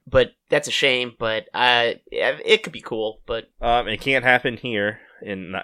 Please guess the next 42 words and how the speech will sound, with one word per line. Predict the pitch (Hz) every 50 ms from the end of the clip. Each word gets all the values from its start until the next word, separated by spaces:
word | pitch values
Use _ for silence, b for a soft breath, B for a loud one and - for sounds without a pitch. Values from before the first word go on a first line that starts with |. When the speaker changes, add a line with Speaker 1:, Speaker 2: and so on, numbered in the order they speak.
| -
Speaker 2:
and | 85 90 85
I | 80
say | - - 92 85
here, | - - 90 85 80 - -
it | - 98
can't | 110 117 110
happen | 101 113 107 - 107 95
in | 87 82
Florida | - - - 107 101 98 87 85
yet, | 82 82 80 80 80 - -
'cause | - 87 82 - - - -
the, | 87 82 82 82
the | 85 92 92
deal | 87 92 92 90
they | 87 87
have | 87 95 90
with | 85 82 85
Universal, | 90 87 85 85 85 85 85 - - -
they | 85 85 82
can't | - - 90 85 78 -
have | 87 82 80 80 _ _
Marvel | - 95 92 90 85 117
Speaker 1:
Marvel, | 113
Speaker 2:
stuff | 107 - 82 - -
in | 87
their | 82 82
Speaker 1:
yeah. | 69 -
Speaker 2:
parks. | - 92 87 - - - - - _ _
Uh, | - 92 90 90
but | 87 90 104 98 98 - -
it | 98 95 98
is | 101 101 95 92
in | 92
California. | 85 98 90 85 - - 95 90 87
People | - - 107 98 - 107
are | 101 92 87 85
losing | 82 92 95 92 92 92 90
their | 87 87 85 80
mind | 82 85 85 87 90 85
about | 82 80 80 78 -
this | - 80 - - -
too. | - - - 92 85 80